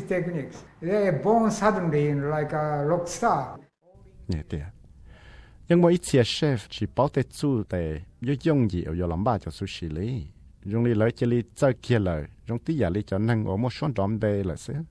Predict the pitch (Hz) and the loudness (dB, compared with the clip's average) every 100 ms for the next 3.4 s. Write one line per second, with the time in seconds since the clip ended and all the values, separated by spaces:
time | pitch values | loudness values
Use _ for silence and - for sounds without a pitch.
0 | - 82 95 98 101 90 95 104 107 113 | -12 -8 -6 -6 -4 -2 -2 0 0 0
1 | 151 - 113 104 82 76 - 120 101 - | -2 -4 -6 -4 -4 -6 -4 -4 -4 -4
2 | 143 - 87 98 - 101 98 - 90 - | -8 -4 -4 -6 -6 -4 -4 -6 -10 -6
3 | 98 101 107 120 | -4 -2 0 -2